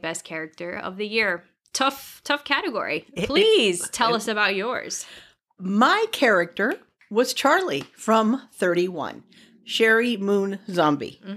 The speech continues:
Speaker 2: Did I get her name right? Yes.
Speaker 1: Mm-hmm.
Speaker 2: I loved her character in this
Speaker 1: I see
Speaker 2: movie.
Speaker 1: that.
Speaker 2: I really did.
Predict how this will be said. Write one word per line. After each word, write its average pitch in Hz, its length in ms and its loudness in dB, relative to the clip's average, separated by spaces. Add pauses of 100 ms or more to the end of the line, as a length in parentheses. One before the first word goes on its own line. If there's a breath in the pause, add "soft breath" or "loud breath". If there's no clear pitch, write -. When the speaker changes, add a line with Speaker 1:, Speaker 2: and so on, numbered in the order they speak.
(140)
Speaker 2:
Did 156 80 -6
I 151 60 0
get 170 100 0
her 175 80 0
name 208 180 0
right? 254 220 0
Yes. 196 260 -6
Speaker 1:
Mm-hmm. 254 220 -8 (760 soft breath)
Speaker 2:
I 220 100 2
loved 240 500 2
her 247 140 2
character 185 720 -2 (280)
in 175 220 -2
this 180 120 -2
Speaker 1:
I - 40 -4
see 180 80 -6
Speaker 2:
movie. 170 200 2
Speaker 1:
that. 156 280 0
Speaker 2:
I 220 120 4
really 233 440 4
did. 185 420 2